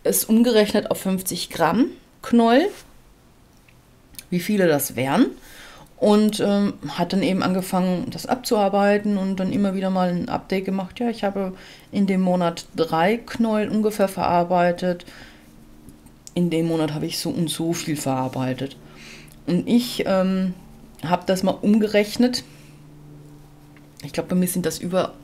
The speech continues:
tausendzweiundzwanzig fünfzig Gramm Knoll. Das ist natürlich viel. Aber, ähm,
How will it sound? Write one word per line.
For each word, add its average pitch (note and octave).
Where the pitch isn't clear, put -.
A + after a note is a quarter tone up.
tausendzweiundzwanzig E3+
fünfzig D#3+
Gramm C3+
Knoll. F#3+
Das -
ist -
natürlich D3+
viel. G#3+
Aber, E3
ähm, F3+